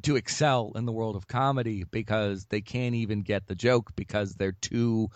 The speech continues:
above everything else. You have to be able to break yourself down a little bit. And if you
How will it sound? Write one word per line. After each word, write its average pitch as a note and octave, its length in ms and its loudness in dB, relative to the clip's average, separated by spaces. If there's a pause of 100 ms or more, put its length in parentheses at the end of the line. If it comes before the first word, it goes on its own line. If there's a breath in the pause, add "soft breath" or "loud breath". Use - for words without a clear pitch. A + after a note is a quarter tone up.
(340 loud breath)
above G#2 540 2
everything G2+ 540 -2
else. - 360 -6
You B2+ 180 -2
have C3 320 -2
to C3 80 -8
be C3 140 -6
able B2 240 -4
to G#2+ 60 -6
break A2 260 -6
yourself F#2+ 320 -8
down A#2+ 300 -2
a A2 60 -2
little F2+ 220 -8
bit. F2+ 240 -6
And G#2+ 100 -2
if G#2+ 140 -4
you G2+ 80 -10